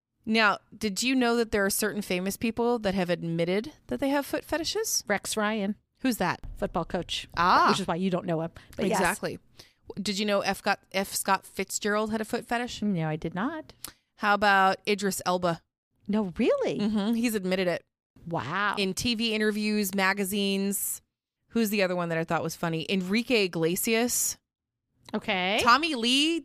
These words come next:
Speaker 1: that one I can see one hundred percent 'cause he doesn't
Speaker 2: I'm
Speaker 1: hide
Speaker 2: surprised
Speaker 1: any of
Speaker 2: he
Speaker 1: his
Speaker 2: doesn't,
Speaker 1: shit.
Speaker 2: you know, that, that he would have any fetishes. That doesn't surprise me. He's so
Speaker 1: Oh, no, he's out
Speaker 2: different.
Speaker 1: there. And
Speaker 2: Yeah.
Speaker 1: he's like,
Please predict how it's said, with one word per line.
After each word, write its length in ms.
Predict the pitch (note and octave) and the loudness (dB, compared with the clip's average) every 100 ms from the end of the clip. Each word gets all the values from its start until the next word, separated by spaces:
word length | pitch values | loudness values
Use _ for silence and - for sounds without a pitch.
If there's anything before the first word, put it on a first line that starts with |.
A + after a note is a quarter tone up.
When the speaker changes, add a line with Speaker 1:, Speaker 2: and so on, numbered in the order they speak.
| - | 4
Speaker 1:
that 220 | G#3 A#3 | 4 6
one 140 | A3 | 0
I 80 | G3 | 0
can 180 | F3+ F3+ | 0 -4
see 240 | - G3 F3 | -4 -2 0
one 160 | F3+ | 0
hundred 280 | G#3 E3+ E3+ | 0 -2 -4
percent 340 | E3 E3 A2 | -4 -2 -4
'cause 140 | - F3+ | -6 -4
he 160 | B3 | -2
doesn't 180 | A3+ F#3+ | 0 2
Speaker 2:
I'm 80 | C#4+ | 2
Speaker 1:
hide 160 | F#3+ F3 | 2 4
Speaker 2:
surprised 220 | D#4+ D#4 | 6 4
Speaker 1:
any 120 | F3 | 4
of 20 | C#4 | 2
Speaker 2:
he 40 | |
Speaker 1:
his 80 | B3+ | 4
Speaker 2:
doesn't, 200 | B3 A#3+ | 4 4
Speaker 1:
shit. 160 | - - _ _ _ _ _ | -2 -6 _ _ _ _ _
Speaker 2:
you 160 | A#3 G3+ | -2 0
know, 80 | |
that, 180 | F#3 G3+ - _ _ _ G#3+ | -2 -4 -8 _ _ _ -2
that 100 | F#3+ | 2
he 80 | |
would 100 | G#3 | 2
have 120 | F#3+ G3 | 2 2
any 180 | G3+ | 0
fetishes. 360 | F#3 D#3 D3 D3+ - | -2 -4 -4 -6 -4
That 120 | F3 | -2
doesn't 240 | F#3 F3 | 0 -2
surprise 380 | D#3 D#3+ D#3+ D#3 | -4 -4 -4 -6
me. 160 | - - _ _ | -10 -14 _ _
He's 140 | G3+ - | -4 -2
so 280 | F3+ D#3 - - - - | -2 -2 -6 -12 -6 2
Speaker 1:
Oh, 100 | C4+ | 4
no, 160 | C4 | 4
he's 220 | G3+ C4 A#3 | 2 2 4
out 220 | F#3 - | 4 2
Speaker 2:
different. 20 | D#3+ | -4
Speaker 1:
there. 40 | - | -2
And 80 | F#3 | -2
Speaker 2:
Yeah. 60 | F#3+ | 0
Speaker 1:
he's 280 | B3 A3+ | 0 0
like, 380 | G#3+ F#3 F3 - | 2 2 2 -2